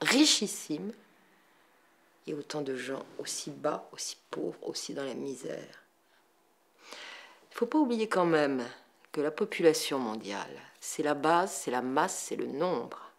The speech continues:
Il faudrait peut-être qu'elle se réveille. Parce que si les bestiaux du rez-de-chaussée et des sous-sols ne fonctionnent plus, ce qui est en haut ne fonctionne plus non plus.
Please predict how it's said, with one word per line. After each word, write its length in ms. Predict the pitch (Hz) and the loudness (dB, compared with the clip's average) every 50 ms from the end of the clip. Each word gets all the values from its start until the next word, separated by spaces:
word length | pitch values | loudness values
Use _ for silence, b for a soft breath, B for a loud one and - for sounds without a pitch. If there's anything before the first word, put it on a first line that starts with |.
| _ _ _ _ _ _ _ _ _ _ _ _ _ _ _ _ _ _ _ _ _ _ _ _ b b b b | _ _ _ _ _ _ _ _ _ _ _ _ _ _ _ _ _ _ _ _ _ _ _ _ b b b b
Il 60 | - | -10
faudrait 200 | - - 143 143 | -4 -4 -4 -4
peut-être 240 | - - - 262 - | -2 -4 -4 -4 -2
qu'elle 160 | - 233 - | -2 -2 -2
se 180 | - - - - | -2 -4 -6 -6
réveille. 580 | 120 120 127 123 123 110 - - - 127 135 135 - _ _ _ _ _ _ _ _ _ B B B B B B B | -4 -4 -4 -4 -4 -6 -6 -6 -10 -12 -18 -20 -20 _ _ _ _ _ _ _ _ _ B B B B B B B
Parce 160 | - 165 - | -4 -4 -2
que 100 | - - | 0 0
si 540 | 190 - - - - - 247 240 233 220 - - | 0 0 0 0 2 4 4 4 4 2 -2 0
les 400 | - 151 151 143 139 135 135 135 | 2 4 4 6 6 4 4 2
bestiaux 640 | 135 160 175 - - - - - 190 180 180 175 170 - - | 2 2 0 0 -2 -6 -4 0 2 4 4 4 2 0 -6
du 120 | 147 135 139 | -6 -4 -4
rez-de-chaussée 600 | 147 151 151 - - 151 147 - - - - 165 | -4 -4 -4 -4 -4 -2 -2 -4 -4 -4 -2 0
et 160 | 165 160 147 | 0 0 0
des 100 | 135 135 | 0 -2
sous-sols 460 | 131 - - - - - - 170 160 | -4 -4 -6 -6 -6 -4 -2 -2 -2
ne 120 | 151 143 135 | -2 -2 -4
fonctionnent 540 | - - - 147 139 - - - 151 147 139 | -4 -4 -4 -4 -4 -4 -2 -4 -4 -4 -6
plus, 300 | - - - - - - - _ _ - b b b b b b b b b b b | -8 -10 -8 -8 -8 -8 -10 _ _ -20 b b b b b b b b b b b
ce 80 | - | -4
qui 100 | - - | 0 0
est 120 | 185 185 - | 2 2 4
en 140 | 180 190 214 | 4 4 6
haut 60 | 220 | 6
ne 120 | 175 143 | 4 4
fonctionne 540 | 135 - - - 233 190 - - - - 123 | 2 0 0 0 2 0 0 0 -4 -4 -4
plus 200 | - - - - | -6 -10 -10 -10
non 140 | - - - - _ | -10 -12 -14 -14 _
plus. 180 | - - - | -14 -14 -14